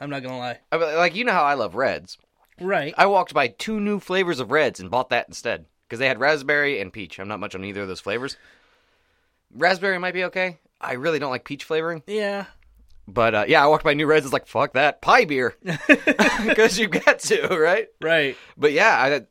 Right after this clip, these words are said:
Speaker 2: I, I
Speaker 1: I'm glad you did.
Speaker 2: that's five people that have tried it now, and everybody's like, "This is fucking great."
Speaker 1: Yeah.
Speaker 2: Like, why was this not a thing before?
Speaker 1: I, I'm sad that you've already said that the other one in the fridge is yours,
Speaker 2: Can't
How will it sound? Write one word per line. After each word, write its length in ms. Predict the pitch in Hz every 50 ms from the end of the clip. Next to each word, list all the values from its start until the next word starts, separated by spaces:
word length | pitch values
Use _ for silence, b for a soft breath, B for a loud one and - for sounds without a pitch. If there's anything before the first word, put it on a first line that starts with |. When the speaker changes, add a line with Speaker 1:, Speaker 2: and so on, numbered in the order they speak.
| _ _ -
Speaker 2:
I, 40 |
I 60 | 107 101 - _ _ -
Speaker 1:
I'm 200 | - 185 196 190 185
glad 240 | 196 196 202 202 196
you 60 | 185
did. 320 | 175 233 277 220 143 120 -
Speaker 2:
that's 200 | 139 139 - -
five 220 | - 190 208 202
people 220 | - 226 185 196
that 80 | 180 156
have 100 | 143 127
tried 200 | - 185 175 156
it 80 | 131 120
now, 80 | 127
and 80 | 127 127
everybody's 240 | 139 143 139 113 127
like, 100 | - _ -
"This 180 | - - 240 -
is 100 | 403 -
fucking 300 | - 165 131 104 123 123
great." 360 | 127 190 - - - - _ _ -
Speaker 1:
Yeah. 200 | 202 180 135 - -
Speaker 2:
Like, 140 | 147 143 165
why 240 | 202 240 240 269
was 240 | 311 277 254 262 226 233
this 160 | 254 - 220
not 160 | 226 226 220
a 60 | 208
thing 240 | - 226 220 220 202
before? 340 | 196 - 240 285 - - _ -
Speaker 1:
I, 120 | - 147 151 165
I'm 80 | 156
sad 220 | - - 190 185 185
that 60 | 147
you've 140 | 156 156 170
already 220 | 170 170 170 165
said 300 | 156 - 175 160 160 156
that 160 | 151 147 123
the 100 | 139 143
other 160 | 151 156 156
one 180 | 147 139 139 143
in 80 | 139 135
the 60 | 135
fridge 280 | - - 143 139 131 131
is 100 | 120 127
yours, 300 | 139 139 127 117 117 160
Speaker 2:
Can't 80 | 226